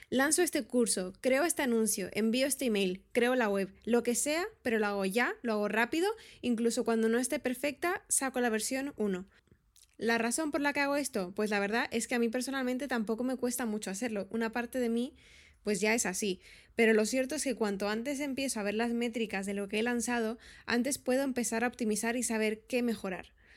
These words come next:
Hasta que no lo hagas, no vas a saber si funciona.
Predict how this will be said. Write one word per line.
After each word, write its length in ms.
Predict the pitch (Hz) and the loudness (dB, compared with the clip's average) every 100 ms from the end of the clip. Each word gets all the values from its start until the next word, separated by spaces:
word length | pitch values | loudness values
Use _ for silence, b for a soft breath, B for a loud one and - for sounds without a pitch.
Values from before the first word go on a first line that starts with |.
| B | B
Hasta 280 | - 233 226 | -4 0 0
que 80 | 226 | 0
no 100 | 262 | 0
lo 140 | 311 | 0
hagas, 320 | 285 294 320 - | 0 0 -4 -2
no 160 | 233 | 0
vas 120 | 254 262 | 2 0
a 100 | 262 | 0
saber 220 | 254 233 | 0 0
si 140 | 269 | -2
funciona. 600 | 247 202 196 214 185 - | -4 -2 0 0 -2 -6